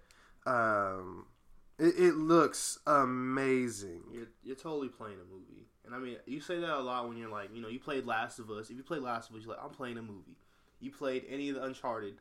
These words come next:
Speaker 2: I feel like I'm playing a movie. This game is like playing a movie
Speaker 1: All right,
Speaker 2: to the
Speaker 1: so
Speaker 2: fullest extent.
Speaker 1: he, he was talking about the star power in this thing.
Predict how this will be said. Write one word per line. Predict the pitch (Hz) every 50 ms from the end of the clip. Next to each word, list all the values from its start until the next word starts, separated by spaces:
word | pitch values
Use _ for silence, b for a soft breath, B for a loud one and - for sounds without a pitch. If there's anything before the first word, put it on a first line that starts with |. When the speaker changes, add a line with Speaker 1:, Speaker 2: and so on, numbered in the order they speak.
| _ _ _ _ _ _ _ -
Speaker 2:
I | 196
feel | 196 190
like | 175 175
I'm | 160
playing | - - 170 160 151
a | 147
movie. | 143 147 139 104 92 90 95 107
This | 131 170 190 175 -
game | 127 139 151 151 156 151 139 127
is | 120 113
like | 117 98 - -
playing | - - - 135 139 143 143 139 131 -
a | 107
movie | 104 101 92 82 95 - 55 80 104 - _ _ - b b b b b b b b b b b b b
Speaker 1:
All | 170 185 190 175 156 131
right, | 117 123
Speaker 2:
to | 131
the | 117 117
Speaker 1:
so | - 170 170 160 151
Speaker 2:
fullest | 147 135 123 - -
extent. | - - - - - - - 160 196 220 180
Speaker 1:
he, | 185 196
he | 233
was | 233 220
talking | 214 - 208 196 185 - 185 175
about | 170 160 151 156 156 151 147 143 131 - - - - - - - -
the | 127 120 120 143 151 151 143 139 131 127 123 120 117 110 107
star | - - - - 170 156 165 165 156 156
power | - 139 135 131 127 120 120 117 110 113
in | 120 117
this | 117 113 107 -
thing. | - - 120 113 110 104 101 104